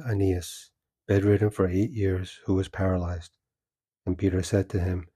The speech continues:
"Aeneas, Jesus Christ heals you.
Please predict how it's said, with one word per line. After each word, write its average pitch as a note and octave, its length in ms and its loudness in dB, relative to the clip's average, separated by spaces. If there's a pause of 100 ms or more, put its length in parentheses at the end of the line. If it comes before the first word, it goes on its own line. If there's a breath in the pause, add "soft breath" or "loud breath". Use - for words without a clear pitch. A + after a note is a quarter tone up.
(420)
"Aeneas, G2 580 2 (600)
Jesus G#2+ 340 6
Christ G2 400 2
heals F#2+ 380 2
you. F2 160 -2